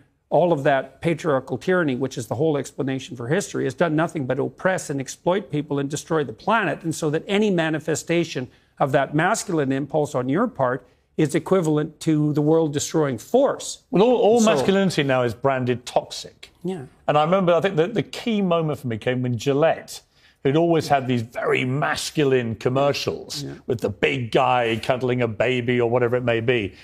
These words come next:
Speaker 2: uh, they suddenly switched gears and did a campaign where it started with a lot of Me Too imagery and basically the assumption that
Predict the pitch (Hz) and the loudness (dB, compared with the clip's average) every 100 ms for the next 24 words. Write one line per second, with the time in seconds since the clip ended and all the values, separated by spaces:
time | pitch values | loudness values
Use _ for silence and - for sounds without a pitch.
0 | - - 131 143 139 226 196 151 - 190 | -12 0 2 2 2 2 2 0 2 0
1 | 113 120 160 131 90 - - _ _ - | 0 0 2 0 -2 -10 -14 _ _ -2
2 | 139 143 _ - 156 175 180 170 147 131 | -2 -4 _ -6 0 0 0 0 -2 0
3 | 151 135 123 135 - - 165 180 - 131 | 0 2 0 0 -2 0 0 0 -2 -2
4 | 123 127 131 147 160 143 - - _ 120 | 0 2 2 2 2 0 -4 -20 _ 0
5 | 131 151 - - 165 151 143 143 131 113 | 0 0 -2 0 2 2 0 0 0 -2
6 | 117 117 110 127 117 120 117 - _ _ | 0 0 0 -2 -2 -2 -4 -8 _ _
7 | 147 214 330 247 131 123 147 131 - 123 | 0 0 -2 0 0 2 0 0 0 0